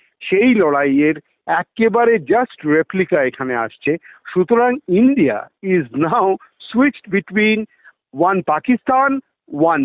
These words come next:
new আফগানিস্তান, one Chi-, and two Chinas, দুটো চায়না রয়েছে। চায়না আমি ধরে বলছি কারণ শ্রীলঙ্কাকে চায়না already একটা বেস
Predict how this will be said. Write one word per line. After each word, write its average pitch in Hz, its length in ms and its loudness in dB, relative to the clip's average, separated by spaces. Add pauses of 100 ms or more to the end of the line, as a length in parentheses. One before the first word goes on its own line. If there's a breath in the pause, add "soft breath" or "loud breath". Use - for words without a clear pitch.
(120)
new 254 160 4
আফগানিস্তান, 214 840 0
one 165 360 0
Chi-, 160 420 -4
and 143 100 -4 (120)
two 277 120 4
Chinas, 123 560 -2 (540)
দুটো 247 360 2
চায়না 147 520 -2
রয়েছে। - 680 -10 (140)
চায়না 180 220 0
আমি 185 240 -4
ধরে 160 260 0
বলছি 254 540 -6
কারণ 190 420 -4
শ্রীলঙ্কাকে 208 720 -2
চায়না 170 320 0
already 165 340 0
একটা 170 140 -2
বেস 139 240 0